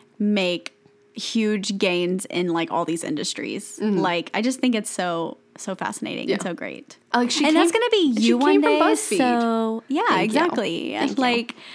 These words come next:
Speaker 1: I just, it's just, it provides a sense of, like, I'm gonna do it too, you know?
Speaker 2: Yeah.
Speaker 1: So.
Speaker 2: And she's on A B C, so that's amazing. So, yeah, highly recommend you go watch the whole season now on Hulu.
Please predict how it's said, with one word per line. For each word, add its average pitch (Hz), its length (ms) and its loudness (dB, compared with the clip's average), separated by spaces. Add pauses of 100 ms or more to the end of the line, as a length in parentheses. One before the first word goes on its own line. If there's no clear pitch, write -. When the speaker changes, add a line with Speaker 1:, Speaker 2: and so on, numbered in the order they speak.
(400)
Speaker 1:
I 226 160 0
just, 262 300 -2 (160)
it's - 260 -4
just, 285 400 -4
it 226 440 -8 (280)
provides 214 440 0
a 254 80 0
sense 226 320 -2
of, 220 140 -2
like, 156 380 -6 (800)
I'm 226 160 2
gonna 196 180 0
do 185 120 -2
it 180 100 -2
too, - 200 -2 (180)
you 214 120 0
know? 196 240 0 (340)
Speaker 2:
Yeah. 143 280 0
Speaker 1:
So. 190 60 -8 (460)
Speaker 2:
And 208 80 -4
she's 240 160 -2
on 247 140 -2
A 254 140 -2
B 262 100 -2
C, 240 300 -4
so 196 140 -10
that's - 420 -12
amazing. 190 540 -6
So, - 120 -6
yeah, 175 220 -2
highly 247 260 -4
recommend 226 260 -2
you 185 60 -4
go 180 80 -2
watch 185 180 -2
the 196 60 -6
whole 180 100 -6
season 170 400 -4
now 151 240 -4
on 160 200 -6
Hulu. 165 520 -4